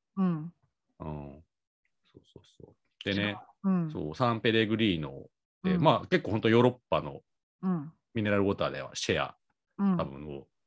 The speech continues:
Speaker 2: 五位以内とかだと思うんだけど、
Speaker 1: うんうん。
Speaker 2: すごい人気ですと。
Speaker 1: うん。
Speaker 2: で、もう百二十年の歴史がね、あるらしい。
Speaker 1: へー。
Speaker 2: そうそう。
Speaker 1: うん。
Speaker 2: で、なんか、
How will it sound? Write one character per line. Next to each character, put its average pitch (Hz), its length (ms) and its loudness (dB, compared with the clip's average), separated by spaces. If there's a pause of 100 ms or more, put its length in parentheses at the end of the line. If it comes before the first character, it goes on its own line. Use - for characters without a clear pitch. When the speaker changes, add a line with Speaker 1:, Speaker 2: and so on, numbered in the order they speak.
Speaker 2:
五 92 180 0
位 95 80 2
以 87 60 -2
内 82 200 -6
と - 100 -16
か - 80 -12
だ - 100 -12
と 73 100 -14
思 76 120 -6
う - 20 0
ん 196 40 2
だ 180 80 2
け - 80 -12
ど、 175 60 -8
Speaker 1:
う - 20 2
ん 175 160 0
う - 20 -12
ん。 156 40 -16
Speaker 2:
す - 400 -16
ご 98 120 2
い 80 40 -2
人 78 180 -6
気 - 100 -12
で 73 100 -6
す - 140 -16
と。 - 120 -18 (180)
Speaker 1:
う 196 60 0
ん。 175 240 0 (220)
Speaker 2:
で、 175 180 4
も 147 100 4
う - 20 0
百 120 260 4
二 147 120 8
十 147 300 8
年 139 240 4
の 135 80 2
歴 127 180 2
史 - 100 -2
が 110 120 2
ね、 113 260 -2
あ 87 120 -2
る 71 100 -6
ら - 100 -12
し 185 140 -12
い。 - 160 -12 (960)
Speaker 1:
へ 202 760 0
ー。 - 20 -4
Speaker 2:
そ - 760 -10
う 160 140 -4
そ - 80 -14
う。 - 40 -16
Speaker 1:
う - 40 -18
ん。 - 40 -20 (720)
Speaker 2:
で、 127 80 -2
な 117 120 2
ん 98 60 -8
か、 80 240 -2